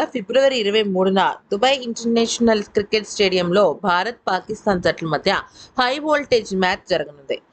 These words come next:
ఈ టోర్నమెంట్లో ఇప్పటి వరకు రెండు జట్లు ఒక్క మ్యాచ్ ఆడాయి, ఒక్కో మ్యాచ్ ఆడాయి. న్యూజిలాండ్తో జరిగిన మ్యాచ్లో పాకిస్తాన్ ఓటమి పాలవగా, భారత జట్టు బంగ్లాదేశ్ను చిత్తుగా ఓడించింది. భారత్, పాక్ జట్ల మధ్య మ్యాచ్ కోసం అభిమానులంతా ఎంతో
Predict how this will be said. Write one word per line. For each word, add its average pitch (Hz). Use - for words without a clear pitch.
ఈ 214
టోర్నమెంట్లో 294
ఇప్పటి 240
వరకు 226
రెండు 214
జట్లు 233
ఒక్క 196
మ్యాచ్ 214
ఆడాయి, 147
ఒక్కో 175
మ్యాచ్ 202
ఆడాయి. 139
న్యూజిలాండ్తో 240
జరిగిన 208
మ్యాచ్లో 185
పాకిస్తాన్ 208
ఓటమి 202
పాలవగా, 180
భారత 220
జట్టు 214
బంగ్లాదేశ్ను 202
చిత్తుగా 220
ఓడించింది. 151
భారత్, 214
పాక్ 202
జట్ల 190
మధ్య 185
మ్యాచ్ 175
కోసం 196
అభిమానులంతా 185
ఎంతో 165